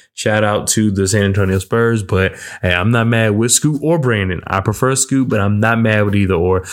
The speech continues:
Let me know what you think by following me on Twitter at at Trust Buzz, T R U Z Z B U Z Z. And let's talk hoops. Let's talk Charlotte Hornets. I mean, we should all be rejoicing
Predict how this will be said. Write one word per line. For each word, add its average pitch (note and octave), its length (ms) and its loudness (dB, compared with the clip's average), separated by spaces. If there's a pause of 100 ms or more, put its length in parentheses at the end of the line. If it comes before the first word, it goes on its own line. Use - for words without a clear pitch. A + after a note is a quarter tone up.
(180)
Let D3 140 0
me D#3+ 80 2
know D3+ 100 2
what C#3+ 120 0
you C#3+ 80 -2
think C#3 320 -2
by A2+ 100 0
following A#2+ 340 0
me A2+ 80 2
on G#2 140 0
Twitter C#3 320 -2
at - 300 -4 (240)
at - 20 -14
Trust A2+ 280 -2
Buzz, A#2+ 380 0 (220)
T C#3+ 160 0
R A#2 140 2
U D3 480 0
Z G2+ 220 0
Z C#3 340 2
B A#2 160 -4
U A#2+ 420 0
Z G2+ 240 0
Z. B2+ 380 -2 (180)
And A#2+ 100 -2
let's C3 160 -2
talk B2+ 240 -2
hoops. A#2+ 240 -2
Let's G2+ 140 0
talk A2+ 200 -2
Charlotte B2 280 0
Hornets. A2+ 280 0
I G2 60 0
mean, G#2+ 180 2
we A2+ 80 2
should G#2 140 0
all A#2+ 200 0
be A#2 120 0
rejoicing A2+ 640 0